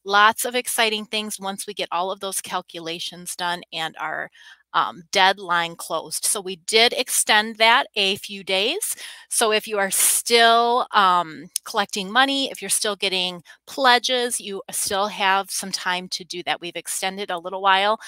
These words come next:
It's gonna go into next week. So if you need more time, you are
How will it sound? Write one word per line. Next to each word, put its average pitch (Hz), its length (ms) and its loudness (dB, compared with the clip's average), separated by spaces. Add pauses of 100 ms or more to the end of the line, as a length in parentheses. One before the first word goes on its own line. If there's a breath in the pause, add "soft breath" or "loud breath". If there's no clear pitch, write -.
(240 loud breath)
It's - 100 -14
gonna 185 160 -8
go 175 120 -8
into 175 220 -8
next - 280 -8
week. 247 360 -10 (220 loud breath)
So - 180 -6
if 175 180 -12
you 185 80 -12
need 190 180 -8
more 185 140 -4
time, 185 420 -4
you 170 360 -18
are 160 360 -2